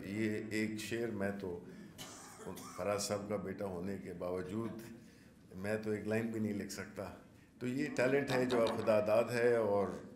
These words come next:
मेरा ख्याल है कि, आ, हमें और ये, जब मैं ये सुनता हूँ कि जी, आ, फलाना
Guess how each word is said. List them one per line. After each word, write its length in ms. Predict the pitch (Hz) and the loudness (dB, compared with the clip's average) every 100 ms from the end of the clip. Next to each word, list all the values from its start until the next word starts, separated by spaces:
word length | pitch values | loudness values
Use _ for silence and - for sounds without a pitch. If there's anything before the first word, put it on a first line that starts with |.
| - | -8
मेरा 200 | 95 107 - | 0 0 0
ख्याल 220 | 92 95 | -2 -2
है 100 | 95 95 - | -2 -4 -4
कि, 300 | 92 87 - - - - - - | -4 -4 -8 -14 -18 -20 -16 -6
आ, 40 | 90 90 - 90 | -4 -4 -6 -8
हमें 480 | 92 98 98 87 - - - - - - - | -6 -4 -4 -6 -10 -18 -20 -20 -20 -20 -8
और 440 | 110 131 131 - - - 220 214 - 98 95 | 0 2 0 -4 -12 -12 -12 -12 -10 -10 -8
ये, 440 | 104 104 101 127 127 127 | -8 -6 -2 0 0 0
जब 120 | 113 117 | -2 0
मैं 80 | 127 | 0
ये 180 | 131 131 | 0 0
सुनता 320 | 135 127 127 | -2 -2 0
हूँ 220 | 123 123 | 0 -2
कि 100 | 117 | -6
जी, 380 | 107 107 95 - - - - - - - - - - 104 | -6 -8 -8 -12 -16 -20 -20 -20 -20 -20 -20 -20 -12 -8
आ, 100 | 101 - 95 92 - | -6 -8 -14 -16 -6
फलाना 420 | 113 107 113 113 | 2 4 4 2